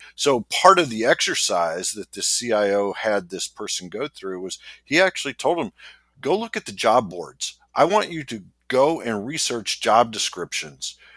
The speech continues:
for engineering roles, uh, infrastructure engineering roles. And I want you to bring me one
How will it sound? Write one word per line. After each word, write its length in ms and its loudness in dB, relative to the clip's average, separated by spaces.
for 580 0
engineering 680 2
roles, 580 0
uh, 180 4
infrastructure 640 0
engineering 540 -2
roles. 460 -6
And 380 4
I 80 4
want 300 4
you 100 -6
to 80 -2
bring 380 0
me 140 0
one 760 -4